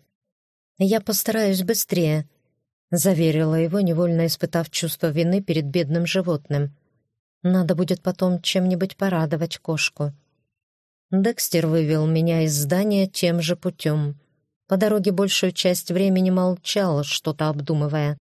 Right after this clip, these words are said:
Утром вышел ещё один выпуск «Вестника».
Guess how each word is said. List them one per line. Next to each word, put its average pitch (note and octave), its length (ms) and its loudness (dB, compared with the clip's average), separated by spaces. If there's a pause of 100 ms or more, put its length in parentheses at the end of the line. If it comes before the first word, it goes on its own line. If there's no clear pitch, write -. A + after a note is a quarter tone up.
(260)
Утром D#3 420 0
вышел D#3 400 0
ещё D#3+ 300 0
один C#3 300 0
выпуск C#3+ 480 -4
«Вестника». C#3+ 800 -2